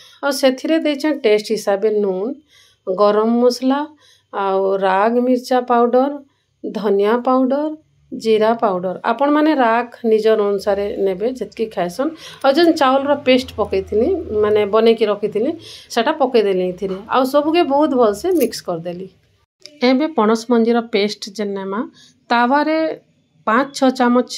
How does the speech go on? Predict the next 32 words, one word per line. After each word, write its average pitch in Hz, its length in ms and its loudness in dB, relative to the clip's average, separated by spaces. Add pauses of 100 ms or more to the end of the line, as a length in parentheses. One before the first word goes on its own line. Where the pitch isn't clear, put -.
(240)
ତେଲ 220 240 2
ଦେଇଦେଲି 214 380 0
ମୁଇଁ। 214 220 -4 (420)
ଆଉ 277 80 4 (120)
ପଣସ 240 280 2 (120)
ମଞ୍ଜିର 247 320 2
ଯେନ୍ 233 160 0
ପେଷ୍ଟ 220 360 -4
ଥିଲା, 220 180 2
ସେଟାକେ 254 420 -2 (320)
ଛୋଟ 254 160 0 (100)
ଛୋଟ - 120 -2 (160)
ଟିକି 269 380 -2
ବନେଇଦେଲି। 196 520 0 (400)
ଆପଣମାନେ 285 440 0
ଆପଣଙ୍କର 247 480 0 (420)
ଇଚ୍ଛା 226 280 -6
ଅନୁସାରେ 220 360 0
ସାଇଜ 208 340 -2
ବନାବେ। 190 380 -4 (640)
ମୁଇଁ 240 200 2
ଏଇଟା, 233 160 -4
ମତେ 226 240 -2
ଏଇ 220 80 0
ସାଇଜ 208 300 -4
ଭଲ 196 160 -6
ଲାଗ୍ସି, 196 280 -6
ତ 214 80 -8
ମୁଇଁ 196 200 -6
ଏଡ଼େ 190 160 -6
ଏଡ଼େଟା 196 280 -6
ବନାଲି। 196 400 -4